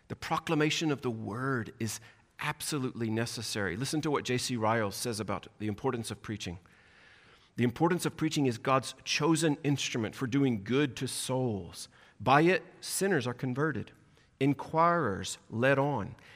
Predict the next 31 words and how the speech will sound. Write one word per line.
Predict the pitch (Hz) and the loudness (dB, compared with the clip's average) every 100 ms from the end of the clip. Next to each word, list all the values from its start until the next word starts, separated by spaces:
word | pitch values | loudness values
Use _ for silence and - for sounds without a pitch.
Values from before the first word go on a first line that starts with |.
| - | -4
and | 131 123 | 0 0
saints | - - 170 - - - | 2 4 4 2 0 -8
built | 107 127 127 - | -2 -2 0 -2
up. | 151 - - - - _ | -4 -4 -16 -20 -20 _
Preaching | - 165 165 | 2 4 6
is | 143 - - | 4 2 -2
absolutely | 180 - - 180 160 147 147 | -2 0 0 2 0 0 -2
essential | 139 - - - 220 - 139 95 - - - - - | 0 0 0 4 4 4 -2 -6 -10 -20 -20 -14 -2
to | |
the | 135 | 0
health | 117 - 190 135 | 2 6 6 6
and | 120 117 | 0 -2
prosperity | 131 - - 170 185 143 127 | -2 -4 -2 0 2 4 2
of | |
a | - | 0
church. | - 185 165 - | 0 2 2 0
Preaching | - 220 196 | -2 0 4
is | 160 | 2
the | 139 | 2
place | - - 196 175 - - - - | -2 4 4 4 0 -6 -18 -2
where | 143 | 2
the | 139 | 2
chief | - - 226 - | 0 2 0 0
victories | 117 104 180 - 170 156 123 | -4 6 6 6 2 4 4
of | 120 | 2
the | 123 | 4
gospel | 147 175 - - 135 | 6 6 4 -2 0
have | 123 120 - - _ - | 2 0 -4 -20 _ 6
always | 214 254 240 185 | 8 8 6 4
been | 220 196 | 4 6
won. | 214 220 117 98 | 6 4 2 -4